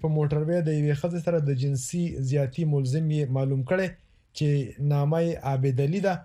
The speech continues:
او د دې نه وړاندې هم په دغسې یو شمېر جرمونو کې ککړ و. د پنجاب د پولیسو مشر انعام غني هم ویلي، پولیس به ډېر زر عابد علي او د هغه ملګري ونیسي.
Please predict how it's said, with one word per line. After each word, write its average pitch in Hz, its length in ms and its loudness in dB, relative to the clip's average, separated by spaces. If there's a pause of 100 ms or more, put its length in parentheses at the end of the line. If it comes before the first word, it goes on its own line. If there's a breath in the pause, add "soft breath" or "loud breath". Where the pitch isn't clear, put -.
(640)
او 165 80 6 (280)
د - 20 2 (100)
دې 208 160 2
نه 190 80 2
وړاندې 196 440 2
هم 208 100 2 (120)
په 151 240 2
دغسې 160 380 0
یو 185 160 0
شمېر 175 220 0 (120)
جرمونو 151 420 2
کې 143 100 0 (100)
ککړ 151 320 2
و. 139 160 2 (380)
د 160 200 2
پنجاب 170 380 0
د 156 160 -2
پولیسو 160 340 -2
مشر 185 300 -2
انعام 147 360 2
غني 170 280 0
هم 175 100 0
ویلي، 180 320 0 (440 loud breath)
پولیس 180 320 0
به 156 140 2
ډېر 151 140 2 (140)
زر 190 100 2 (400)
عابد 143 340 0
علي 170 220 -2 (100)
او 139 160 0
د - 20 2 (120)
هغه 139 240 0 (240)
ملګري 139 400 0
ونیسي. 143 420 0